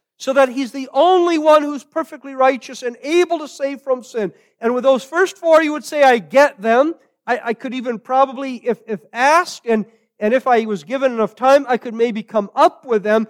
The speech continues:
But there's a fifth, the centrality of his human nature.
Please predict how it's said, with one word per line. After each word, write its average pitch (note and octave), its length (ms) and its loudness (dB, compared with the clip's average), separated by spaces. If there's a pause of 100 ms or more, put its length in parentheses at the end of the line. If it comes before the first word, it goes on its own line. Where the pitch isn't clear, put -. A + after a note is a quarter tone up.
(340)
But - 220 -14
there's A3+ 240 -4
a F#3+ 80 -2
fifth, F#3+ 720 -12 (1000)
the D#3+ 120 -8
centrality D#4 1500 2 (420)
of F3+ 200 -2
his C#3+ 280 -12
human G#3+ 600 -6 (260)
nature. D#3+ 540 -8